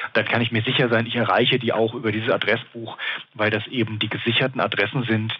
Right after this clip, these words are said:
die durch die Ärztekammern und K Vs schon eingetragen worden sind. Und wenn die Person einen Messenger hat, dann ist es auch auf jeden Fall die,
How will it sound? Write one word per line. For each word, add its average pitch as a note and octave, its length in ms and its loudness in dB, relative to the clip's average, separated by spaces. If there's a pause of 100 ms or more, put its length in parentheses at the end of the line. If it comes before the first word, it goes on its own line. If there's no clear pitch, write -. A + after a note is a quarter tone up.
die A2+ 280 0
durch A2 260 2
die - 100 0
Ärztekammern G#2+ 560 2
und G#2 100 -12
K G2 120 -2
Vs G#2 360 0 (840)
schon - 140 -2
eingetragen G#2+ 640 0
worden G2+ 240 2
sind. G2+ 300 -4
Und F#2+ 300 -6 (480)
wenn D3 200 4
die D#3 80 2
Person B2+ 360 2
einen A2+ 80 2
Messenger G#2+ 340 0
hat, - 220 2
dann A#2 80 0
ist A#2+ 100 -2
es A#2+ 60 0
auch G#2 80 2
auf G2+ 140 -2
jeden A#2 200 2
Fall G#2+ 200 2
die, G2+ 260 -4